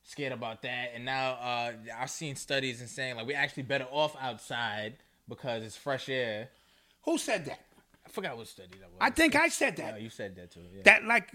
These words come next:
Speaker 2: like, if you telling me I can't go out and breathe fresh air, the world is over.
Speaker 1: Yeah.
Speaker 2: Right? So why are you outside with a mask on? Right?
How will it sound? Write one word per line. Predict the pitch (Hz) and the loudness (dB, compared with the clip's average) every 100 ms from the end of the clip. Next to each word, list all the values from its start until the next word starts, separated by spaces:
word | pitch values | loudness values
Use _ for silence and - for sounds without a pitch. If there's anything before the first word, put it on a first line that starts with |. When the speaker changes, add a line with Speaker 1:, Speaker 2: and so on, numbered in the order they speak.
| 220 | 0
Speaker 2:
like, | 226 - 233 | 0 0 -2
if | 202 254 | 0 2
you | 294 | 0
telling | - 302 269 | 0 0 0
me | 254 226 226 - - - | -2 -2 -6 -12 -20 -2
I | 233 | 0
can't | - 262 240 | 0 -2 -2
go | 226 240 | -2 -2
out | 240 | -2
and | 196 170 | -4 -4
breathe | 247 233 | -4 -4
fresh | - 226 - | -4 -6 -2
air, | 254 240 214 233 - _ _ | -2 0 -2 -4 -16 _ _
the | - | -2
world | 180 240 349 277 | 4 6 6 4
is | 214 | 2
over. | 302 339 - - - | 0 0 -6 -14 -12
Speaker 1:
Yeah. | 110 95 95 _ _ _ _ - | -10 -10 -12 _ _ _ _ 0
Speaker 2:
Right? | 220 247 | 0 2
So | - | -2
why | 214 220 277 | 0 4 6
are | 294 | 6
you | 285 285 | 4 2
outside | 269 - 269 262 240 | 0 0 -2 0 0
with | 226 | 0
a | 202 | -2
mask | 196 254 285 226 - 185 | 0 2 2 0 -4 -6
on? | 156 117 87 - _ - _ _ _ _ _ - | -8 -10 -16 -20 _ -20 _ _ _ _ _ 0
Right? | 190 302 | 2 2